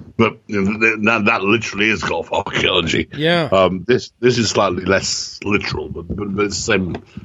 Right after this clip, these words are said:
Speaker 1: It's the same sort of vibe, certainly.
Speaker 2: All right, we're gonna start in. I'm kind of amazed. I'm kinda knocked off right off the bat. Hope you listeners, uh, can put your eyeballs back in your heads as we start. Um,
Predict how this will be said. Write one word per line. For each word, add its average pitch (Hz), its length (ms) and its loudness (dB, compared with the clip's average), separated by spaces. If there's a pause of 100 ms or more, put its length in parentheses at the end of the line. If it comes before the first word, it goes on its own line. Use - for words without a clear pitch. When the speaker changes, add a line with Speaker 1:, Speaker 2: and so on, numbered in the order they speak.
(720)
Speaker 1:
It's 113 180 -2
the 110 60 -2
same 113 280 4
sort 82 240 4
of 73 80 -4
vibe, 78 340 0
certainly. 76 420 -4 (1500)
Speaker 2:
All 160 100 2
right, 170 240 4
we're 147 120 0
gonna 175 160 2
start 170 340 4
in. 175 180 6
I'm 117 160 -4
kind 151 200 -2
of 151 60 0
amazed. 139 460 2
I'm 110 100 -6
kinda 135 240 -2
knocked 135 360 0
off 143 160 2
right 139 140 6
off 139 140 4
the 135 80 0
bat. 143 320 2
Hope 135 220 -4
you 135 140 0
listeners, 127 580 2
uh, 113 340 2
can 110 220 -4
put - 200 0
your 131 120 2
eyeballs 135 400 4
back 135 240 0
in 139 80 2
your 131 140 2
heads 131 260 2
as 113 140 -2
we - 80 0
start. 139 500 2
Um, 120 480 4